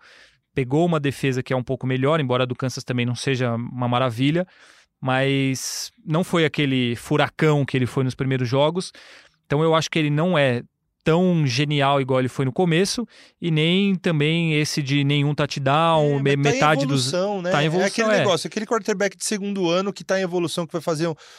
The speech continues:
Speaker 2: uns jogos maravilhosos e outros ele vai
Speaker 1: Sim.
Speaker 2: dar uma variada ali que, que faz
Speaker 1: É
Speaker 2: parte,
Speaker 1: que
Speaker 2: faz parte do crescimento
Speaker 1: é,
Speaker 2: mesmo.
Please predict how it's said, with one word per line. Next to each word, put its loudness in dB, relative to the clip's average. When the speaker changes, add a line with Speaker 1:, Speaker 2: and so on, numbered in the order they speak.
Speaker 2:
uns -6
jogos -2
maravilhosos 0
e 0
outros 0
ele 0
vai 2
Speaker 1:
Sim. 2
Speaker 2:
dar 2
uma -2
variada 0
ali -4
que, -10
que -2
faz -8
Speaker 1:
É -16
Speaker 2:
parte, 2
Speaker 1:
que 2
Speaker 2:
faz 2
parte 0
do -10
crescimento -4
Speaker 1:
é, -2
Speaker 2:
mesmo. -6